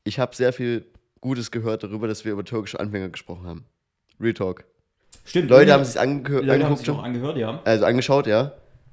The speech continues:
Speaker 1: Andere haben mir gesagt, ja, die feiern das übel, halt allgemein.
Speaker 2: Ist wirklich auch eine gute
Speaker 1: Und
Speaker 2: Sache.
Speaker 1: jetzt, äh, kommt der neue, die neue Empfehlung an euch, ja.
Speaker 2: <clears throat>
Speaker 1: Wir haben gestern Leg dich nicht mit Sohan angeguckt.
Speaker 2: <laughs>
Speaker 1: Ein absoluter legendärer Film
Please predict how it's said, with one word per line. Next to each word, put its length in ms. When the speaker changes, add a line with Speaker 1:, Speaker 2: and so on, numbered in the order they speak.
Speaker 1:
Andere 240
haben 80
mir 100
gesagt, 380
ja, 160
die 120
feiern 360
das 100
übel, 320
halt 180
allgemein. 460
Speaker 2:
Ist 200
wirklich 180
auch 60
eine 120
gute 120
Speaker 1:
Und 80
Speaker 2:
Sache. 80
Speaker 1:
jetzt, 260
äh, 140
kommt 240
der 60
neue, 280
die 120
neue 220
Empfehlung 580
an 100
euch, 300
ja. 320
Speaker 2:
<clears throat> 60
Speaker 1:
Wir 120
haben 140
gestern 480
Leg 260
dich 160
nicht 400
mit 300
Sohan 520
angeguckt. 540
Speaker 2:
<laughs> 260
Speaker 1:
Ein 160
absoluter 400
legendärer 500
Film 340